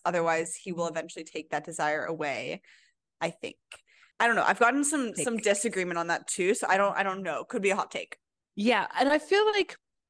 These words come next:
Speaker 2: it's, it's, I'm not saying, like, "I really desire to be rich. Where is the money?" <laughs>
Speaker 1: Yeah.
Speaker 2: Like,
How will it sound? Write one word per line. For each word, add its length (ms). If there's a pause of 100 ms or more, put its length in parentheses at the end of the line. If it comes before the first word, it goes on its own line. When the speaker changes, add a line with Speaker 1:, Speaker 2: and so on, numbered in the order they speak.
(220)
Speaker 2:
it's, 300 (120)
it's, 320 (1160)
I'm 120
not 140
saying, 160
like, 200 (360)
"I 300
really 260
desire 300
to 60
be 100
rich. 420
Where 220 (120)
is 200
the 160
money?" 460
<laughs> 60
Speaker 1:
Yeah. 160 (440)
Speaker 2:
Like, 200